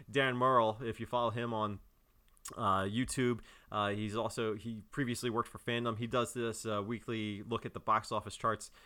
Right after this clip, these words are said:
when there are box office charts to announce, uh, to break down. I'll have to reach out to him, see if he has any thoughts on that. Uh, s-, but number one at the box office in three different decades,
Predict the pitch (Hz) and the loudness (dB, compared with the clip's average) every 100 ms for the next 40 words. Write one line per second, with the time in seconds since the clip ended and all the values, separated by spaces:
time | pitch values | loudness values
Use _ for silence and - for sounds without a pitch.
0 | - _ _ 117 110 98 - 101 95 - | -20 _ _ -2 -2 -4 -4 0 0 2
1 | 101 98 98 87 - 101 - 95 85 82 | 2 2 -2 -4 -4 -6 -6 -10 -8 -8
2 | 101 131 101 - _ 107 104 - 117 98 | -6 -6 -6 -10 _ -10 -10 -6 -4 0
3 | 127 107 - - _ 98 160 160 123 120 | 0 0 -4 -20 _ 0 2 2 -2 2
4 | 127 120 120 104 131 120 120 131 110 113 | 2 2 -4 -4 -4 -4 -2 0 0 -2
5 | 107 - 120 113 107 95 - - - 107 | -2 0 0 0 -4 -4 -6 -16 -10 -6
6 | 104 - - 139 127 110 127 170 170 160 | -4 -6 -10 -2 -2 -2 -2 0 2 2
7 | 156 147 - 120 123 - 131 123 113 110 | 2 0 -2 0 0 2 -2 -4 -8 -12
8 | 104 135 123 120 110 110 107 107 104 | -6 -4 -4 -4 -2 0 0 -4 -6